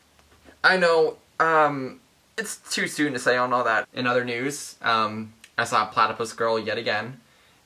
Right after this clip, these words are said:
and she invited me to this party hosted by people that I can't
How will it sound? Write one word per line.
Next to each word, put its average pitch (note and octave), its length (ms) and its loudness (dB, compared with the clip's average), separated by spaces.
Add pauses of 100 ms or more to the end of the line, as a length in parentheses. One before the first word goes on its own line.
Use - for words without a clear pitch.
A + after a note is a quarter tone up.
and A2 340 -4
she A#2+ 160 -6
invited A#2+ 360 0
me B2 140 -6
to A2+ 320 -6
this A#2 160 -10
party G2+ 560 -4
hosted - 340 -6
by - 120 -4
people A2 460 -6
that - 160 -14
I G2 40 -14
can't - 220 -16